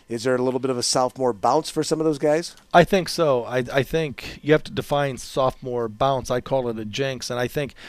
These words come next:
Speaker 2: the two, I mean, they're in a weak division. They, they play, outside
Speaker 1: Right.
Speaker 2: of Houston, they play Tennessee and they play Jacksonville.
Speaker 1: Right.
Speaker 2: But this, uh, Andrew Luck guy is a, a bit of a fraud.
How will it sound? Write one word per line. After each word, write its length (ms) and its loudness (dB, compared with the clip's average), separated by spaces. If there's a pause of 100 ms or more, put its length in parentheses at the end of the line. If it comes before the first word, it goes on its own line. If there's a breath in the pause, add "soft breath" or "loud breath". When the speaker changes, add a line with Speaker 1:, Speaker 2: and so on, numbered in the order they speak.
(200 loud breath)
Speaker 2:
the 160 -2 (100)
two, 240 0
I 100 -2
mean, 180 2
they're 140 4
in 60 2
a 60 0
weak 240 -2
division. 340 -4
They, 160 0
they 160 -2
play, 340 -2
outside 420 6
Speaker 1:
Right. 100 6
Speaker 2:
of 60 -4
Houston, 320 4
they 100 -2
play 240 -2
Tennessee 400 -2
and 80 -4
they 80 -2
play 160 -2
Jacksonville. 600 2
Speaker 1:
Right. 200 -6 (240 loud breath)
Speaker 2:
But 260 6
this, 320 6
uh, 160 8
Andrew 380 0
Luck 300 4 (180)
guy 280 6
is 280 -2
a, 180 0
a 40 2
bit 180 2
of 100 -2
a 60 -4
fraud. 580 0